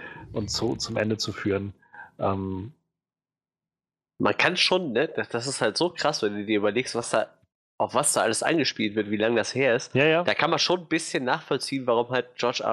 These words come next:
Speaker 2: R Martin halt so, so lange für diese Bücher braucht, ne? Weil,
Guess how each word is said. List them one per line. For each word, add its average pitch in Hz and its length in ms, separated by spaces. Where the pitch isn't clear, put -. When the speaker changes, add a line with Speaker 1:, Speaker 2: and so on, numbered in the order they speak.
Speaker 2:
R 107 40
Martin 117 460
halt 120 220
so, 120 360
so 113 160
lange 143 220
für - 100
diese 135 220
Bücher - 260
braucht, 92 380
ne? 113 260
Weil, 113 240